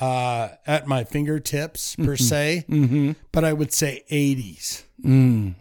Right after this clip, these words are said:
Speaker 2: eighties movie where there was a stripper turned prostitute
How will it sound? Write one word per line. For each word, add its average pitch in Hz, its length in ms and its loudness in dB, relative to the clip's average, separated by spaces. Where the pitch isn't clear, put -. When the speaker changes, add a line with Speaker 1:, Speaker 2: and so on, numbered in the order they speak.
Speaker 2:
eighties 190 440 4
movie 113 440 2
where 117 140 -4
there 127 180 2
was 123 140 0
a 117 80 -4
stripper 190 560 0
turned 139 400 -2
prostitute 117 760 -2